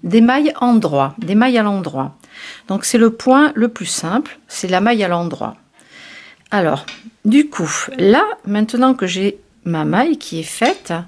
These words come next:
je vais piquer dedans, ici. Je vais faire passer mon fil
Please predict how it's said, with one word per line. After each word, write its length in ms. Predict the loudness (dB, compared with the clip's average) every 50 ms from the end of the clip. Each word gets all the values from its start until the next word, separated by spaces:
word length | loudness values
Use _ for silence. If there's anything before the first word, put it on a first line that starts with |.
| -16 _ -20 -20 -20 -20 -20 -20 -14 -8
je 160 | -4 -2 -2
vais 200 | 2 2 2 2
piquer 560 | 0 -2 -2 -2 -2 -2 0 2 2 2 4
dedans, 520 | 4 2 2 2 0 0 0 0 -2 -4 -6 -14 -20 -20 -20 -20 -20 -18 -14 -12
ici. 680 | -8 -4 -4 -2 -2 -2 0 0 0 0 0 -4 -14 -18 -20 -20 -20 -20 -20 -20 -20 -18 -12 -8
Je 140 | -4 0
vais 120 | 0 0 0
faire 320 | 0 0 0 0 0 0
passer 380 | 0 0 0 0 0 0 2 2
mon 180 | 4 4 4
fil 640 | 2 0 -4 -6 -2 0 0 0 0 -2 -4 -6